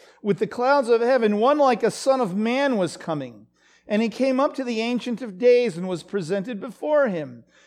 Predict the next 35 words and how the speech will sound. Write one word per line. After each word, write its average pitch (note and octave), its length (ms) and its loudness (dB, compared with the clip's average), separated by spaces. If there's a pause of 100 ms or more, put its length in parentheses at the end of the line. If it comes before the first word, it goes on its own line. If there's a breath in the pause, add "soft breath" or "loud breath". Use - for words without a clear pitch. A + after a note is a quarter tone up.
And G3+ 180 0
to G3+ 120 2
him A3 240 2
was C4+ 180 -2
given G3 280 2
dominion, C4+ 760 0 (200 soft breath)
the G#3 140 4
obedience B3 600 4
of C#4 100 8
the D4 80 -2
peoples, C#4+ 760 -2 (480)
glory B3 580 8
and G#3+ 100 4
a A3+ 60 -2
kingdom, G#3+ 720 -2 (380)
that G#3 160 6
all A#3 420 10
the F4 100 0
peoples D#4+ 640 4
and D4+ 180 -4
nations F4 520 -2
and A3+ 160 6
men A3 160 2
of C#4+ 100 4
every C4+ 240 4
language D4 540 0 (340 soft breath)
might A3 300 4
serve E4+ 340 -2
him. A#3 120 0
His F#3 180 -2
dominion G#3+ 540 -2
has A3+ 200 0
an G3+ 120 2
everlasting G3+ 680 4
dominion, C#4+ 600 -4